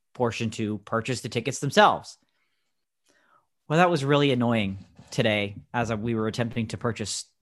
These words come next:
Twenty One Pilots tickets. And this whole, like, waiting in a line, que-, a queue line thing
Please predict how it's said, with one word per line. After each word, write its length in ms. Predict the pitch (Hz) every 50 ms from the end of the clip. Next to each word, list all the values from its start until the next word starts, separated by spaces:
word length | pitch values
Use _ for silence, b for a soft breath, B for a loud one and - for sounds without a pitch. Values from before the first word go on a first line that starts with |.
| _
Twenty 220 | - - 156 143 131
One 120 | 127 117
Pilots 400 | 110 - 123 123 117 107 - -
tickets. 520 | - 110 98 104 95 - - - - - - _ _
And 520 | - 123 120 117 110 110 107 104 104 92 - b b b b b b b b b b b - -
this 300 | - 120 139 160 156 -
whole, 360 | - - - 165 165 160 151 143
like, 220 | 143 139 131 -
waiting 400 | - 120 120 123 127 127 131 131
in 80 | 127 117
a 100 | 110 107
line, 360 | 110 107 107 110 117 113 110
que-, 260 | 110 - - - - -
a 40 | 120
queue 460 | - - - - 135 131 131 131 123
line 380 | 110 113 113 110 110 113 120 113
thing 400 | - - 110 101 98 98 95